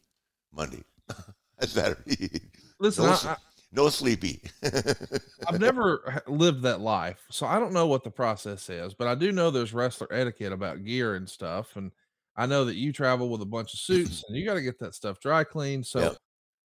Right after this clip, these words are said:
Speaker 2: h-, how does all of that happen? I mean, I, I'm, I'm under the impression that a lot of guys take their trunks,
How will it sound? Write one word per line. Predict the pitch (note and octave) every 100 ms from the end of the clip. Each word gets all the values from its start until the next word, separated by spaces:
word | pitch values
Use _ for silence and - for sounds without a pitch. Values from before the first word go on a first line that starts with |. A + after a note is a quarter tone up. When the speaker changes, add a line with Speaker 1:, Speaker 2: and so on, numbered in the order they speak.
| -
Speaker 2:
h-, | - E3
how | E3 A#3+
does | D4+
all | G#3+ G3 E3+
of | C3+
that | C#3 B2
happen? | C3+ C3 - D#2+ -
I |
mean, | C3 C3+
I, | C#3+
I'm, | D3 D#3
I'm | - D#3
under | G#3+ A3
the | F#3+
impression | C#3 - G3 F3 B2 A2+
that | G#2+
a | -
lot | A#2 C#3 D#3+
of | C3
guys | A#2+ A#2+ A#2+
take | - C#3+ C#3+
their | B2+
trunks, | A2+ C3+ B2+ A2+